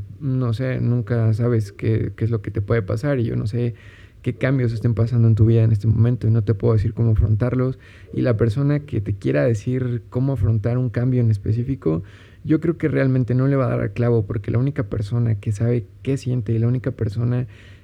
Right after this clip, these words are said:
que realmente tiene la respuesta de cómo enfrentar lo malo de un cambio eres tú mismo. Entonces,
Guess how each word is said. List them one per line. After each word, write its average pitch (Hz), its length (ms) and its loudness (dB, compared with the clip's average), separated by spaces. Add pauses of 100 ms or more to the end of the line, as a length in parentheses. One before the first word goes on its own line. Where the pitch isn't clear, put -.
(120)
que 110 200 0
realmente 143 640 0
tiene 147 260 -2
la - 140 -2
respuesta 123 720 -4
de 104 280 2
cómo 131 280 -2
enfrentar 110 500 0
lo 120 80 0
malo 123 320 2
de 127 80 2
un 123 100 2
cambio 127 580 0
eres 123 280 -4
tú 127 140 -2
mismo. 135 440 0
Entonces, 123 680 -2